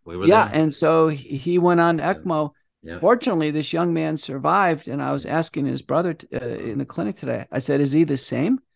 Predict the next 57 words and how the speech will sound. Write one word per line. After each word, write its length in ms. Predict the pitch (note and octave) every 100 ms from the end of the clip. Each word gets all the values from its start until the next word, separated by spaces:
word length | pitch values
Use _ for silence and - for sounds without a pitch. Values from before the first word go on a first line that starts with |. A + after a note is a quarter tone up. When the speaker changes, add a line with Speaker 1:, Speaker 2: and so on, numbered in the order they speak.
| _ _ -
Speaker 1:
Mm. 140 | F2 E2+
Speaker 2:
I-, 120 | C#3
is 180 | D#3+ C3
he, 160 | C3+ -
i-, 180 | C#3 -
Speaker 1:
No, 260 | C3 E3+
Speaker 2:
i-, 160 | - C#3
Speaker 1:
he's 200 | D3 G2
Speaker 2:
you 40 | E3
Speaker 1:
not 80 | G2
Speaker 2:
know, 80 |
Speaker 1:
the 80 | -
Speaker 2:
and 100 | D#3
I, 20 | D#3
Speaker 1:
same. 180 | F3+
Speaker 2:
I, 160 | C#3+ D#3+ - _ -
I 120 | E3+
Speaker 1:
No. 120 | B3+
Speaker 2:
know, 40 |
I 140 | F3 D#3
don't 220 | G#3 A#3
think 200 | A3 G#3+
people 300 | - G#3 G3
are 160 | F3+ F3
the 120 | D#3+
same. 220 | - G3+
Speaker 1:
No, 60 | -
they're 160 | A2+ A#2
not. 100 | A3+
Speaker 2:
Anybody 440 | C#4 C#4 B3+ A#3+
who 160 | G#3 A3
is 160 | F#3+ F#3+
in 120 | F#3+
the 140 | E3+
I 160 | C#3+ F3+
C 220 | F3 E3+
U 140 | F3
with 240 | E3 D3+ -
covid, 460 | - D#3 D#3 E3+ - _ _
Speaker 1:
Yeah. 200 | - E2
Yeah. 40 |
Speaker 2:
uh, 280 | C3+ C3+ C3
I, 280 | - D3 -
I 40 | C#3
Speaker 1:
They're 120 | C3+
Speaker 2:
think 60 |
Speaker 1:
not 120 | C3+ C3
Speaker 2:
it's 80 |
Speaker 1:
the 60 | B2
Speaker 2:
a 220 | A2 A2
Speaker 1:
same. 200 | E2 D2+
They're 140 | G2+ F#2
not 160 | F#2
Speaker 2:
No, 100 | F#2
Speaker 1:
the 60 | A#2+
Speaker 2:
they're 120 | B2
Speaker 1:
same. 240 | - B2